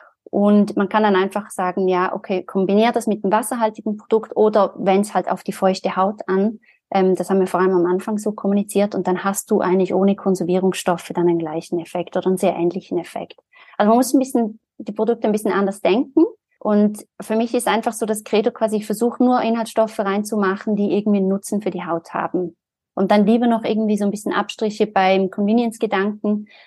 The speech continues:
Ähm, also zum Beispiel diese Shea Butter, die haben wir im Sommer nicht im Sortiment, was natürlich ein bisschen schade ist, aber die schmilzt halt einfach irgendwie bei über dreißig Grad.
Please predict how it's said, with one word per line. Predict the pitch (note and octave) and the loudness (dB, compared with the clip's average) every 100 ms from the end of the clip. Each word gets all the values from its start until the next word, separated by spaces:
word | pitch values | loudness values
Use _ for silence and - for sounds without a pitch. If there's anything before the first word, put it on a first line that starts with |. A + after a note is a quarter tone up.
| _ - | _ -2
Ähm, | F#3+ | 2
also | F#3 - | 2 2
zum | G#3 | 0
Beispiel | G#3 F#3+ | 2 0
diese | F#3+ G3+ | 0 0
Shea | G3 G3 | 0 0
Butter, | G#3+ G#3 | 0 -4
die | F#3+ | -4
haben | F#3+ F#3+ | -2 0
wir | |
im | F#3 | 0
Sommer | F#3 F#3 F#3 | 2 2 4
nicht | F#3 G3+ | 2 0
im | A#3 | -2
Sortiment, | A3 A3 A3 G#3 G3+ B3 - | 0 0 0 2 2 0 -4
was | F#3+ - | -8 -4
natürlich | F#3 - F#3+ | -4 -4 -2
ein | G3 | -4
bisschen | G3 G3 | -2 -2
schade | - F3 F#3+ | 0 2 2
ist, | G3+ B3 - - | 2 0 -2 -8
aber | F#3 F3+ F3+ | -2 0 0
die | F#3+ | -2
schmilzt | - G#3 G#3+ - | -2 -2 -2 -2
halt | A3 | 0
einfach | G#3 G#3+ A3 G#3+ | 2 0 0 -2
irgendwie | G#3+ G#3+ G#3+ | 0 0 2
bei | G#3 G3+ | 2 2
über | G#3 G#3+ | 2 0
dreißig | G3+ G#3 G#3 G#3+ | -2 -2 -2 -4
Grad. | G3+ F#3+ A3+ | 0 0 0